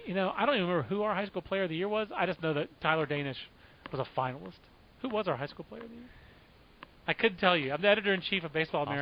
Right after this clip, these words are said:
Speaker 1: America. I should
Speaker 2: Meadows?
Speaker 1: know.
Speaker 2: <laughs> One
Speaker 1: I
Speaker 2: of
Speaker 1: think
Speaker 2: the,
Speaker 1: it
Speaker 2: one of
Speaker 1: was
Speaker 2: these guys
Speaker 1: Clint,
Speaker 2: we're looking at here?
Speaker 1: I think it was Clint
Speaker 2: Frazier?
Speaker 1: Frazier.
Speaker 2: Uh, Frazier, yeah, definitely
Speaker 1: I think it was
Speaker 2: Frazier.
Speaker 1: Clint Frazier. So.
Speaker 2: Yeah.
Speaker 1: But, but Tyler Danish, uh, when you read his report, uh, we, did that, was that a report? And we edited every, all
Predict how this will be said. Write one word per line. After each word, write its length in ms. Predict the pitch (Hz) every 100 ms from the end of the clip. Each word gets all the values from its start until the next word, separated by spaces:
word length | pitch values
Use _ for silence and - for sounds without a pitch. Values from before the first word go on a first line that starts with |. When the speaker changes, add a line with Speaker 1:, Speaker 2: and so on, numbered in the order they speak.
| 139
Speaker 1:
America. 60 | 143
I 80 | 143
should 200 | 160 151
Speaker 2:
Meadows? 380 | 139 123 170 -
Speaker 1:
know. 80 | 180
Speaker 2:
<laughs> 160 | - 165 - - - -
One 80 | 151
Speaker 1:
I 20 |
Speaker 2:
of 60 | 139
Speaker 1:
think 140 | 147
Speaker 2:
the, 40 |
Speaker 1:
it 20 | 160
Speaker 2:
one 60 |
of 60 | 160
Speaker 1:
was 60 | 156
Speaker 2:
these 40 |
guys 180 | 160 160
Speaker 1:
Clint, 20 |
Speaker 2:
we're 60 | 147
looking 200 | 156 160
at 120 | 156
here? 220 | 160 180 -
Speaker 1:
I 40 |
think 180 | 151 226
it 40 | 202
was 100 | 156 - -
Clint 180 | 170 170 117
Speaker 2:
Frazier? 440 | 135 156 175 190
Speaker 1:
Frazier. 60 | 143
Speaker 2:
Uh, 60 | -
Frazier, 260 | 160 98
yeah, 180 | 107 98
definitely 300 | 95 139 170
Speaker 1:
I 20 | 175
think 120 | 151
it 40 |
was 120 | 143 -
Speaker 2:
Frazier. 0 |
Speaker 1:
Clint 220 | 170 202 175
Frazier. 360 | 196 196 247 -
So. 100 | 247
Speaker 2:
Yeah. 160 | 90 90 - - -
Speaker 1:
But, 180 | 180 190
but 120 | 196
Tyler 260 | 208 262 233
Danish, 380 | 208 226 190 -
uh, 220 | 190 208
when 300 | 226 202 185
you 140 | 196 247
read 160 | 226
his 160 | 208 190
report, 460 | 185 - 202 156 - - - - - - - - -
uh, 40 | 240 392 359
we, 120 | 180
did 380 | 285 330 403 151
that, 380 | 190 196 226 254
was 100 | 180
that 100 | 269
a 40 |
report? 420 | 254 196 226 240 -
And 100 | 190
we 160 | 269
edited 380 | - 226 202 196 453
every, 280 | 190 190 202
all 200 | 190